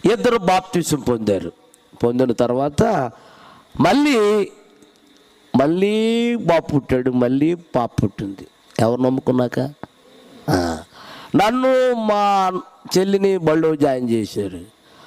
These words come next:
నాన్న, అమ్మ, అన్నయ్య పనికి వెళ్ళేవారు. రెక్కాడితే కానీ, అమ్మా,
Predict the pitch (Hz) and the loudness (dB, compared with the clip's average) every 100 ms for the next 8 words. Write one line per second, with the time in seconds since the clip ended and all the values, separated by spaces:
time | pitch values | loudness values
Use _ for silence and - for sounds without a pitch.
0 | - - - - 135 143 143 139 135 123 | -20 -20 -4 0 2 2 0 0 0 -2
1 | 123 127 123 120 117 117 113 107 117 104 | -2 0 0 -2 -2 0 0 -2 -2 -2
2 | 101 101 98 92 87 80 - _ _ - | 0 0 0 -2 -2 -6 -16 _ _ -12
3 | - 117 131 - 135 104 113 104 107 101 | 0 0 2 0 0 2 0 2 0 0
4 | 95 87 - _ _ _ _ _ _ _ | -2 -4 -14 _ _ _ _ _ _ _
5 | - - - - - - 110 127 110 | -20 -20 -20 -20 -8 0 2 2 0